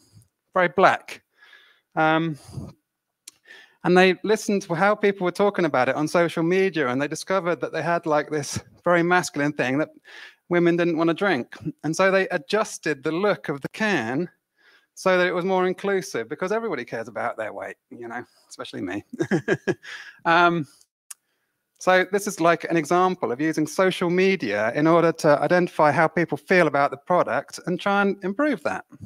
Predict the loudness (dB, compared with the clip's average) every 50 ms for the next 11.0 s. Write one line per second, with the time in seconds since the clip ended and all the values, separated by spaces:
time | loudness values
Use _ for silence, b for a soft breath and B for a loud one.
0 | -14 -14 -14 -18 -20 _ b b b b b b b b b -4 0 2 2 2
1 | 2 2 2 2 2 2 0 0 0 -4 -8 -6 0 0 2 2 2 0 -2 -4
2 | -4 -4 -6 -8 -10 -10 -12 -12 -6 -4 -4 -4 -4 -6 -12 -8 -8 -8 -8 -4
3 | -2 -2 0 0 0 -2 0 0 0 0 0 0 -4 -8 -12 -16 -18 -18 _ _
4 | _ b b b b b b b b b _ -6 -4 -2 0 2 2 0 0 -2
5 | -4 0 2 2 2 2 4 4 4 4 4 2 0 0 0 0 2 2 4 2
6 | 2 0 0 0 0 2 2 0 0 -2 -4 -6 -4 -4 -4 -6 -8 -10 -8 -4
7 | 0 0 0 0 -2 -4 -2 0 -2 -2 -2 -2 -4 -4 -4 -4 -4 -6 -4 -2
8 | -2 -2 -2 -2 -8 -8 -8 -8 -6 -6 -6 -4 -6 -4 0 2 2 4 4 4
9 | 4 2 2 2 0 -4 -4 -4 -4 -6 -4 -4 -2 -2 -2 -4 -6 -6 -4 -4
10 | -4 -4 -2 -4 -2 0 0 -2 -2 -2 -2 0 0 0 0 -4 -8 -10 -10 -10